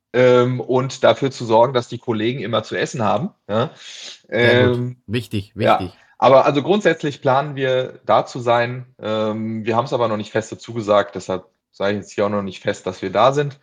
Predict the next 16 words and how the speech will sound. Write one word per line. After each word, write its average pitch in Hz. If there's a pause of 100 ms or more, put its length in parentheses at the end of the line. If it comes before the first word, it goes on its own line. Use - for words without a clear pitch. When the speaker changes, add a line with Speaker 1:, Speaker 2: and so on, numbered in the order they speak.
Speaker 2:
Alles 165
gut. 135
Speaker 1:
Äh, 110
aber 101
es 107
ist, -
Speaker 2:
Ist 117
ja 90
Speaker 1:
aber 98
Speaker 2:
nur -
Speaker 1:
es 120
Speaker 2:
eine -
Speaker 1:
ist -
Speaker 2:
Frage. 90
Speaker 1:
geplant. 107
Äh, 87